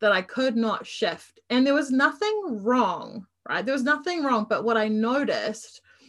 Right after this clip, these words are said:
was that I was really struggling to sit in the present, like, really struggling. Like, every time I'd meditate, my brain would just be all over the show and it's planning what I'm gonna do tomorrow. And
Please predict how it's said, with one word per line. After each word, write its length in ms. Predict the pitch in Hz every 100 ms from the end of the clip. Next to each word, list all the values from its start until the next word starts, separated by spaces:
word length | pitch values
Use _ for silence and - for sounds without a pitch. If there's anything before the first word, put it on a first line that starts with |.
| _ _ _
was 100 | 220
that 80 | 220
I 80 | 202
was 140 | 196
really 440 | 185 220 254 269 277
struggling 520 | - 220 214 214 220
to 100 | 208
sit 300 | - 220 -
in 100 | 214
the 100 | 185
present, 640 | - - 208 294 440 - - -
like, 140 | 185 185
really 520 | 202 220 226 214 214
struggling. 420 | 220 202 196 190
Like, 200 | 170 170 - -
every 220 | 226 233
time 200 | 226 208
I'd 160 | 190 180
meditate, 420 | 233 240 240 233
my 100 | 190
brain 280 | 180 196 196
would 80 | 185
just 120 | 175
be 80 | 156
all 140 | 147 160
over 200 | 254 233
the 120 | 240
show 280 | - 214 214
and 100 | 185
it's 100 | -
planning 380 | _ 180 196 190
what 100 | 185
I'm 80 |
gonna 140 | 190 185
do 160 | 208
tomorrow. 560 | 214 190 214 233 233 233
And 180 | 202